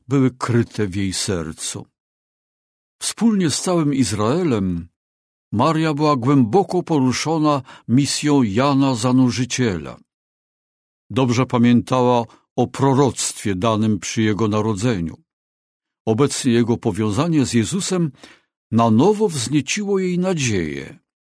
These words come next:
Lecz dotarła do niej również wieść o tajemniczym odejściu Jezusa na pustynię i dręczyły ją złe przeczucia. Maria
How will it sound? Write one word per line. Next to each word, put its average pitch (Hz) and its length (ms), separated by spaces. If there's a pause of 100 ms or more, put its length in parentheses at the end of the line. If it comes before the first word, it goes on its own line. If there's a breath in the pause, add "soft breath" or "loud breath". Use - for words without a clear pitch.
(680)
Lecz - 360
dotarła 165 520
do 147 160
niej 147 180
również 135 520 (300 soft breath)
wieść - 840 (320 soft breath)
o 123 180
tajemniczym 123 720
odejściu 113 720
Jezusa 101 480
na 95 140
pustynię 160 720 (460 soft breath)
i 202 200
dręczyły 160 680
ją 165 260 (280 soft breath)
złe 127 300
przeczucia. 113 840 (1400)
Maria 127 640